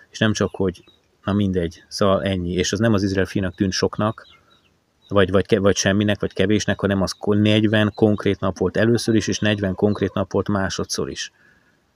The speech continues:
Jó? De mondom, javítsatok ki, hogyha jó, rosszul emlékszem.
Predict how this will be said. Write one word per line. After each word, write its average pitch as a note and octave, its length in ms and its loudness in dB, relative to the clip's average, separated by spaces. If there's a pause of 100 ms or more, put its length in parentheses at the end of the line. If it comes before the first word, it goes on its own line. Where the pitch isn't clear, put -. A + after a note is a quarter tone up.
(160)
Jó? G#2+ 360 0
De A2 140 2
mondom, A2 280 4
javítsatok G#2 480 2
ki, - 140 -4
hogyha F#2 560 -4
jó, G2+ 140 -2
rosszul G2 360 -2
emlékszem. E2+ 460 -8